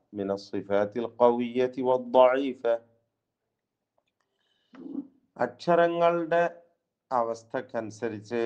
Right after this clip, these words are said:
ഇവ തഫ്ഖീം, ഈ അക്ഷരങ്ങളിൽ തഫ്ഖീം ഏറ്റപ്പറ്റുണ്ടാകുന്ന അക്ഷര-, അവസ്ഥ എന്ന് പറഞ്ഞാൽ അക്ഷരങ്ങളുടെ ഖുവ്വത്തും ദ്വഅഫും പരിഗണിച്ചുകൊണ്ട് ചില അക്ഷരങ്ങൾ ഇതിൽ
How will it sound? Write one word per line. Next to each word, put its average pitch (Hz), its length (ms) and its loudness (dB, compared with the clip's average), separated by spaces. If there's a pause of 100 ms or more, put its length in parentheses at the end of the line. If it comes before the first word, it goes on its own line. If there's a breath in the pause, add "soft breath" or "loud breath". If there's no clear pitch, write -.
(1300)
ഇവ 131 120 -4 (760)
തഫ്ഖീം, 131 400 -2 (140)
ഈ - 20 0 (140)
അക്ഷരങ്ങളിൽ 131 540 -2 (120)
തഫ്ഖീം 147 500 -6 (680)
ഏറ്റപ്പറ്റുണ്ടാകുന്ന 123 1040 -4
അക്ഷര-, 92 400 -12
അവസ്ഥ - 280 -18
എന്ന് 113 120 2
പറഞ്ഞാൽ 127 260 2 (1000)
അക്ഷരങ്ങളുടെ 131 800 2 (140)
ഖുവ്വത്തും 151 480 0 (100)
ദ്വഅഫും 147 400 2
പരിഗണിച്ചുകൊണ്ട് 104 640 -6 (280)
ചില 123 140 -8 (120)
അക്ഷരങ്ങൾ 151 460 -2 (120)
ഇതിൽ 151 200 -2